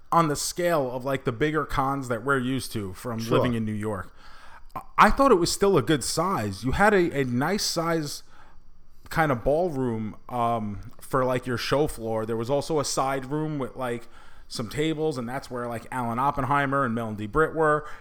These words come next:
Speaker 1: You had a ton of cosplayers. There was a whole cosplay contest, which
Speaker 2: Yes.
Speaker 1: was phenomenal.
Speaker 2: Awesome. <laughs> That's
Speaker 1: We
Speaker 2: cool.
Speaker 1: saw, we saw some really great cosplays.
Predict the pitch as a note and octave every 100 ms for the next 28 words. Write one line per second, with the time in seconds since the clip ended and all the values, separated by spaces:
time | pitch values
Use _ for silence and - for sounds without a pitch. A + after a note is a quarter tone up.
0 | - B2 A#2+ B2 - - E3+ E3 - D#3
1 | D#3+ D#3+ - D#3+ D3+ D#3+ D#3 B2+ B2+ A#2+
2 | C#3+ C#3+ - C#3 C#3+ - D3+ C3 C#3 C3+
3 | C#3 D#3+ D#3 A#2+ C#3 C3+ B2 G#2+ A2 -
4 | - C#3+ A#2 A#2 A#2+ B2+ C3 D3 D#3 F#3+
5 | F#3 - A#2 G2 - F#2 G2 - C#3+ B2+
6 | A2+ A#2+ D#3+ - F3+ C#3 B2 D#3+ F#3+ -
7 | F#3 D#3+ C3+ B2 - - D3 B2+ A#2 A2
8 | A#2+ D#3+ E3+ D3+ C3+ D3 - C3+ C3 B2
9 | - A#2 G#2+